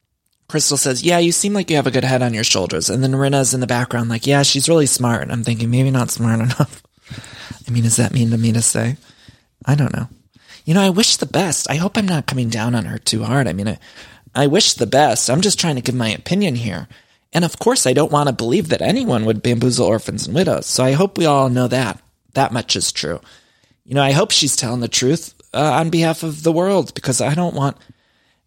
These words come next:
anything to happen to these poor people. Um, but that's just, that's just wh-, how I feel.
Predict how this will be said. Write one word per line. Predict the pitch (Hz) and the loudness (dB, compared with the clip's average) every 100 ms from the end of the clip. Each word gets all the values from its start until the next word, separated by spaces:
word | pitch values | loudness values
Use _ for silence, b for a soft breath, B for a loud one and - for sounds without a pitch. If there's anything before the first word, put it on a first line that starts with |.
| - | -6
anything | 160 160 165 | -4 -4 -2
to | 156 | 2
happen | 143 156 175 | 2 2 0
to | 156 | 2
these | 143 - | 2 2
poor | - 147 | 2 0
people. | - - - - - b b b b b - | 0 -6 -4 -4 -4 b b b b b -2
Um, | 143 143 | 0 0
but | 135 170 156 - _ _ B B B B - | 0 0 0 -2 _ _ B B B B -4
that's | 127 - | 0 0
just, | 120 - - _ | 2 0 -2 _
that's | 131 139 | -4 -2
just | 143 - | 0 -2
wh-, | 127 120 | -2 0
how | 123 | 2
I | 120 | 2
feel. | 113 131 127 | 0 -2 -2